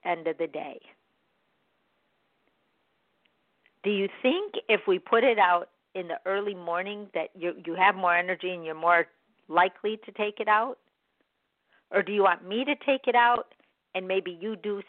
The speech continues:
something else?" And then they, they can answer that. But if you look at them with that complaint and say, "You never take out the trash,"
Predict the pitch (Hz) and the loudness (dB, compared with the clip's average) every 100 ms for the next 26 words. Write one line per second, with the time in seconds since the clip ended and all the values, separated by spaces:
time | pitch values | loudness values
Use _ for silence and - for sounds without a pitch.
0 | 208 190 190 180 175 202 330 - _ _ | -2 0 -4 0 4 4 2 -4 _ _
1 | _ _ _ _ _ _ _ _ _ - | _ _ _ _ _ _ _ _ _ -8
2 | 196 202 202 208 214 - 175 190 190 208 | -2 0 2 0 -2 -8 -4 -4 -2 -4
3 | - 208 403 - 220 160 147 139 - - | -2 -4 -4 -2 0 0 -4 -6 -14 -16
4 | - _ _ _ _ _ _ _ _ _ | -18 _ _ _ _ _ _ _ _ _
5 | _ _ _ 190 175 - 170 165 _ - | _ _ _ 0 0 -4 -12 -12 _ -18
6 | 151 185 392 320 277 180 170 160 160 - | -4 0 0 0 0 0 -2 -6 -10 -2
7 | 175 175 180 165 - 349 330 190 170 - | -2 -2 -10 -14 -4 -2 -2 -8 -10 -4
8 | 170 147 160 156 160 185 208 233 - 180 | -4 -4 -10 -10 -2 2 2 0 -2 -2
9 | 190 180 - 156 - - 370 226 170 | 2 2 0 -12 -2 2 4 4 0